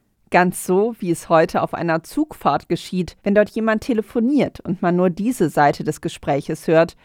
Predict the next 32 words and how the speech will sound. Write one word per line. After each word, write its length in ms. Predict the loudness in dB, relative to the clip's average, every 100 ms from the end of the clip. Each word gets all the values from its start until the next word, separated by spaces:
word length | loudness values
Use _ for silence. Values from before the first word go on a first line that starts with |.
| _
daraus 540 | 2 2 2 0 0
aber 220 | -6 -2 -2
durchaus 580 | 0 -2 -2 -4 -4
Schlüsse 380 | -4 -4 -2 -4
auf 140 | -4 -4
das 220 | -6 0
Ganze 480 | 0 0 -2 -4 -4 -6
und 200 | -6 -2
möglicherweise 960 | -2 -2 -4 -4 -2 0 2 2 2
sogar 340 | -2 -2 2 2
auf 100 | 2
den 180 | -2 -4
zugrunde 500 | -6 -2 0 2 2
liegenden 480 | 0 0 0 0
Beziehungsstatus 1160 | 0 -4 -4 0 2 0 -2 -2 -2 -4 -8 -10
ziehen 380 | -12 -6 -4 -4
kann. 300 | -6 -6 -8 -14 _ _ -2
Nichts 400 | 0 0 -2 -2
davon 360 | 0 0 -2 -2
ist 260 | -6 -6
bloß 360 | 2 2 2 -2
gemeint. 580 | 0 2 2 -2 -6 -16 _ _ 2
Niemand 420 | 4 4 2 2
will 120 | 0
irgendetwas 720 | 2 2 2 -2 -2 -2 -2
sagen, 400 | 2 2 2 0
was 180 | 0 0
er 60 | -4
nicht 180 | -6
auch 140 | -8 -10
schreiben 440 | -4 -2 -2 -4
könnte. 520 | -4 -4 -2 -4 -4